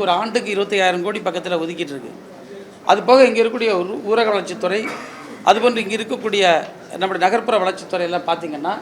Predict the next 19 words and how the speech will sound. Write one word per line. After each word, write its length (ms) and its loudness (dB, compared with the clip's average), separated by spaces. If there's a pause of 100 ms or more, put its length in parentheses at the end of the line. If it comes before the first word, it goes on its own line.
(720)
ஒவ்வொரு 320 8 (140)
ஆண்டும் 340 4 (300)
ஐம்பதாயிரம் 400 4
கோடிக்கு 280 -2
மேல் 160 -6 (500)
வரும். 220 -4 (240)
அந்த 160 -2
அளவுக்கு 240 2
நம்ம 200 -2
நிதி 200 -4
ஒதுக்கீடு 320 -4 (220)
செய்து 240 -4 (180)
கொண்டிருக்கின்றோம். 520 -8 (1120)
எனவே 240 6
இதெல்லாம் 280 4
வந்து 240 -2
ஒரு 100 0 (300)
பேச்சுக்கே 420 0
ஆகாது. 260 -2